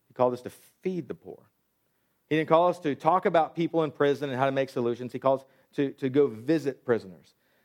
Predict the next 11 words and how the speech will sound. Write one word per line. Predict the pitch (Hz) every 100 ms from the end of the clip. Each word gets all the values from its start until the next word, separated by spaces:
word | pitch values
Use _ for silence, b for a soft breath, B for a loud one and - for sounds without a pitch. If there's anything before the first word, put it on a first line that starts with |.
| _ _ _
Now, | 120 113 113
to | 135 127
be | 151
fair, | 165 - 240 147 92 - _ _ _ _ _ _ _ _
not | 135 143 143 -
all | 156 170 190 170
of | 123
us | 123 120
can | - 123
do | 120 127
everything, | 131 139 120 110 92 - 87